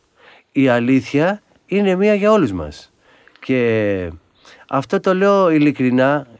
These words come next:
και πραγματικά το έχω ψάξει, έχω αναζητήσει, γιατί δεν θα μπορούσε να ήταν διαφορετικά.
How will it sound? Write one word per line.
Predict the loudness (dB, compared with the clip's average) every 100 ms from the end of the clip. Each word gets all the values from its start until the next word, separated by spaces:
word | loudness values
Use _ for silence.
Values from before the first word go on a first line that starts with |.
| _
και | -2 0 0 -2
πραγματικά | 0 0 0 -2 -2 0
το | 0
έχω | -2
ψάξει, | -2 0 -2 -2
έχω | -2 0
αναζητήσει, | 0 -2 -2 -4 -2 -4 -6 _ _ -20 -20 _ _
γιατί | -6 -2 -2 -2 -4 -2 -4 -8 _
δεν | -2 0
θα | 2
μπορούσε | 2 0 0
να | -2
ήταν | -2 -4
διαφορετικά. | -4 -6 -6 -8 -8 -10 -10